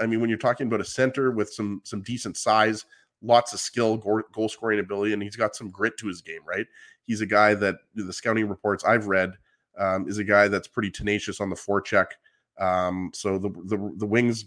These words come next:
most likely are gonna have, uh, a really good N H L there player in Nate Danielson.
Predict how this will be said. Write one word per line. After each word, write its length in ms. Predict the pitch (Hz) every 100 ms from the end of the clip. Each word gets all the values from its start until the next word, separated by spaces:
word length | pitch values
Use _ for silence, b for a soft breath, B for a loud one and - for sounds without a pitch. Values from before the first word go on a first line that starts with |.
| -
most 260 | 110 110
likely 280 | 113 104 107
are 80 | 104
gonna 140 | 98
have, 280 | 101 101 92 _ _ _
uh, 200 | 98 92 -
a 40 | 98
really 340 | 101 113 113
good 180 | 110 101
N 140 | 92
H 180 | 98 -
L 100 | 95
there 200 | 92 87
player 380 | - 98 85 85
in 200 | 82 85
Nate 200 | 85 85
Danielson. 420 | 85 82 76 80